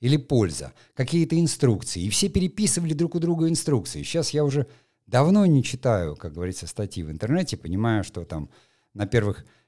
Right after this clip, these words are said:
пяти страницах в Яндексе, в выдаче Яндекс.Дзен, который переписан, переписал весь интернет. Они платили людям за это. И это все, то есть найти что-то такое вот, ну, м, свежее,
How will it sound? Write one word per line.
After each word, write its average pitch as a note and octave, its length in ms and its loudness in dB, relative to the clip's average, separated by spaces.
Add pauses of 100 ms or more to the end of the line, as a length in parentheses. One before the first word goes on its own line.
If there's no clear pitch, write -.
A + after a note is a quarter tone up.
пяти A2 220 -2
страницах G#2+ 640 -2
в F#2 60 -10
Яндексе, G2 560 -2
в F#2 60 -4
выдаче F#2+ 400 -2
Яндекс.Дзен, G2+ 560 2
который A2 320 2
переписан, A2+ 680 0
переписал G#2 560 -2
весь F#2+ 220 -4
интернет. G#2 480 0 (420)
Они A2 200 2
платили A2+ 440 0
людям F2+ 360 -4
за G2 120 -4
это. D#2 380 -6 (460)
И C#3+ 100 0
это F#3 260 6
все, E3+ 220 -2
то D#3 100 0
есть C3+ 140 2
найти C#3+ 340 2
что-то B2 280 -8
такое C#3+ 380 0
вот, B2 320 -4
ну, B2 360 2 (280)
м, A2 320 -2
свежее, B2 960 4